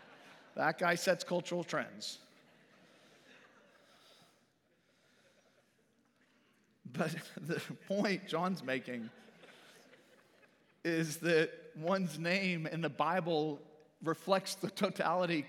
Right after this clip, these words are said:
<laughs> I gotta get, bring you guys back. Bring the totality. <laughs> We're all visiting Mike with the stories in the Amazon. The, it's,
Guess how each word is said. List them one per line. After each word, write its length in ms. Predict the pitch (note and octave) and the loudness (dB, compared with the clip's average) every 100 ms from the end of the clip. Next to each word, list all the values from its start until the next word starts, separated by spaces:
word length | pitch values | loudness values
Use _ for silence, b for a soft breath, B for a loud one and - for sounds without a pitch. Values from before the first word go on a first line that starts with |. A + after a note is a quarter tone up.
| - - | -8 -10
<laughs> 220 | - - | -2 0
I 80 | G3 | 2
gotta 160 | F3 | 0
get, 220 | D#3 D3+ | -4 -4
bring 160 | D3 E3 | -2 -2
you 60 | B2+ | 0
guys 220 | C#3 A2+ | 0 0
back. 260 | B2 G#2 - B B B - | -4 -4 -8 B B B -2
Bring 160 | G3+ G3+ | 0 2
the 100 | G3+ | 2
totality. 800 | G3+ - G3 F#3+ G3+ - F#3+ - - | 0 4 6 8 4 0 -8 -8 -14
<laughs> 180 | - - | -12 4
We're 100 | F#3+ | 6
all 160 | A3 | 6
visiting 520 | F#3+ G3 A3 G3 E3+ | 4 4 4 0 -2
Mike 280 | C#3+ D#3+ E3+ | 0 0 0
with 100 | D#3+ | -4
the 80 | C3+ | -8
stories 340 | - D3+ D3 | -4 -2 -2
in 60 | B2+ | -4
the 80 | B2+ | -6
Amazon. 340 | C3+ A#2 G#2+ B B B | -6 -8 -10 B B B
The, 260 | C#3+ G3+ F#3 F3 | 2 2 4 2
it's, 340 | G3 - - | 2 0 -8